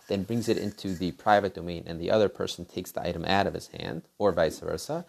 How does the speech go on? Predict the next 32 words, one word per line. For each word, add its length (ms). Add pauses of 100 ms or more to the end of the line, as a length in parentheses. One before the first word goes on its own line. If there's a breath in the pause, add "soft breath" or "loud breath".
(140 soft breath)
So 120
since 260
neither 220
of 60
them 140
are 80
doing 220
the 80
entire 300
action, 440
they're 80
both 240
exempt. 440 (380 soft breath)
But 80
we 60
look 160
at 40
that 120
as 100
only 180
being 220
one 160
case. 420 (280 soft breath)
So 160
Rav 80
Masna 280
is 100
asking, 400
instead 240
of 100
calling 240
that 200